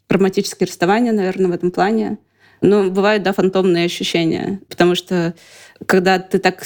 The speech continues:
сильно идентифицирована с, с чем-то, с человеком, ну, вот про Шанталь Акерман, да, часто,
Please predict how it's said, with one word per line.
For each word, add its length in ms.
сильно 580
идентифицирована 1160
с, 160
с 100
чем-то, 400
с 60
человеком, 760
ну, 240
вот 140
про 80
Шанталь 300
Акерман, 420
да, 120
часто, 540